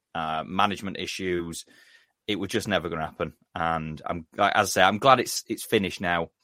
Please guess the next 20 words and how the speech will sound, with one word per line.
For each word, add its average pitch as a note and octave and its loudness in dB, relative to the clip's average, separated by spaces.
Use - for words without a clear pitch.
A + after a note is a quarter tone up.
Don't G#2+ 4
have G2 0
to G2 -12
sit F2+ -4
through F#2 -2
it E2+ 0
anymore. E2+ 0
And F2 -2
the A#2 6
ownership A2+ 2
situation - -2
needs F#2+ -4
to - -10
be F2+ -12
sorted F2+ 0
very, F2+ 0
very E2+ -4
swiftly - -6
for - -8
Leeds. E2+ -4